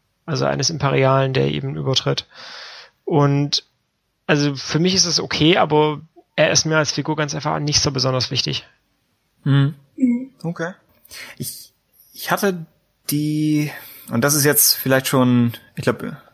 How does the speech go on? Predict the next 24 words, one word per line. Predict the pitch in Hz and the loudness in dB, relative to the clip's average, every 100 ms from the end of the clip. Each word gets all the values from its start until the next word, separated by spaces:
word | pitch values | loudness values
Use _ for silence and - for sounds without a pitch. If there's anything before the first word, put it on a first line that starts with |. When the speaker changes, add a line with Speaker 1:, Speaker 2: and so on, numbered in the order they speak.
| - | -6
Speaker 2:
ja, | 104 101 | -4 -2
auf | - 113 | -4 -4
die, | 120 113 | 0 0
auf | 120 | 0
die | 120 | 0
einzelnen | 113 120 123 117 | 0 0 0 0
Charaktere | 117 113 123 120 | 0 2 2 0
sind | 113 | 0
wir | 117 | -2
im | - | 0
Wesentlichen | 117 120 120 123 | 0 2 0 -2
eingegangen. | 110 127 139 147 131 | -2 0 2 2 2
Also | 117 | 2
jetzt | 117 117 | 2 0
Speaker 1:
Mhm. | 135 131 131 - - | -4 -8 -10 -16 -10
Speaker 2:
mehr | 147 139 139 | -2 0 2
zusammenfassend, | - 147 147 190 214 - 180 - 175 156 | 0 2 2 2 0 0 0 0 0 0
was | 151 - 143 | 0 -2 0
Wendigs | 143 170 165 - - - - _ _ _ _ - | 0 2 0 2 0 0 -6 _ _ _ _ -2
Art | 127 160 165 - - - - | 0 2 0 -4 -8 -12 -2
angeht, | 143 143 135 135 - | 0 2 0 0 -4
Charaktere | 135 135 160 147 | -2 0 0 0
zu | 120 | -2
schreiben. | 123 - 117 113 | -2 0 2 0